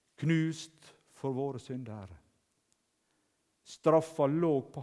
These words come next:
han så vi skulle ha fred, og ved hans sår har vi fått lækedom."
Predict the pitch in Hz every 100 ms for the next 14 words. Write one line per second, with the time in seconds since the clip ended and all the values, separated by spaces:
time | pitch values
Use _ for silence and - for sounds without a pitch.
0 | 131 139 139 123 - 123 147 131 - 120
1 | 127 113 120 - - 143 170 180 - _
2 | _ _ _ _ _ _ _ _ _ _
3 | _ _ _ _ _ _ - 107 107 123
4 | - - 110 110 98 87 _ _ _ _
5 | _ _ _ _ _ _ _ _ _ _
6 | _ 107 107 101 104 110 104 110 127 92
7 | 90